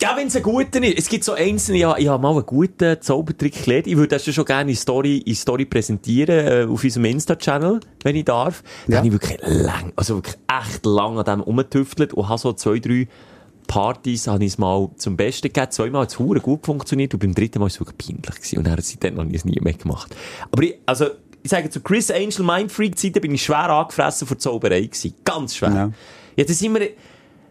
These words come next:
Speaker 1: das sind wirklich die coolen Typen gewesen, die das eigentlich auch, und die coolen Frauen. Frauen, Zauberinnen,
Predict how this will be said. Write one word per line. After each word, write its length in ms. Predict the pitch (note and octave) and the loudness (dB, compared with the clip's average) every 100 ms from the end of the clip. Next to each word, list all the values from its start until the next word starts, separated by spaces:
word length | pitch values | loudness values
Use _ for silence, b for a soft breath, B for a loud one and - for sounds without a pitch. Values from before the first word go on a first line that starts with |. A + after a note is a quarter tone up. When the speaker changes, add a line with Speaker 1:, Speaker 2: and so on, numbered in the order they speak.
| - | -2
Speaker 1:
das 180 | F3+ F#3 | -2 0
sind 140 | G3 | 2
wirklich 220 | D3+ E3 | 2 2
die 100 | - | -2
coolen 420 | - - D#3+ E3+ - | 0 0 2 0 0
Typen 340 | D3+ - D3 | -4 -2 -4
gewesen, 240 | - A#2+ | -4 -2
die 80 | F#2 | 0
das 160 | F#2+ G2+ | 0 0
eigentlich 200 | G#2 F#2 | 0 2
auch, 100 | A2+ | 2
und 160 | G3 | 0
die 60 | G#3 | -2
coolen 260 | - F#3 F3+ | 2 2 4
Frauen. 360 | C3+ A#2 F2 | 2 2 2
Frauen, 580 | - A#2 D3 F3+ F3+ E3 | 0 2 4 4 4 2
Zauberinnen, 720 | - C#3+ C#3+ B2+ D3+ E3 E3+ | 0 0 0 0 2 2 2